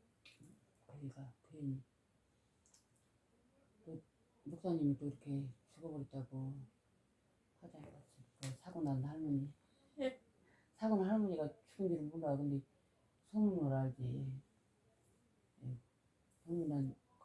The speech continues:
간다고 해도 안 가야 되겠어. 나도 손해봤는데, 할머니 때문에. 세상에. 그때 어떻게 그렇게 차라리 이렇게 붙어서 가지고 왜 그, 가, 가, 거지 이렇게 하냐고.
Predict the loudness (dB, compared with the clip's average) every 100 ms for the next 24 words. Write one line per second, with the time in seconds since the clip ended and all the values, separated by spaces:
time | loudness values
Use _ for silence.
0 | -20 -10 -6 -4 -2 -2 0 0 2 2
1 | 2 0 -4 -14 -18 -18 _ _ _ _
2 | _ -6 -4 -4 -4 -2 0 2 0 -2
3 | -6 -12 -14 -10 -8 -8 -8 -8 -8 _
4 | _ _ _ _ _ _ _ _ _ _
5 | _ -8 -6 -4 -6 -12 _ _ _ _
6 | -16 -8 -6 -6 -6 -8 -8 _ _ -12
7 | -12 -12 _ _ _ _ _ _ _ -20
8 | -4 -2 0 -4 -10 -4 0 2 2 4
9 | 2 2 -6 -20 -20 -20 -20 -20 -20 -10
10 | -10 -6 -6 -6 -8 -12 -2 2 2 0
11 | -4 -4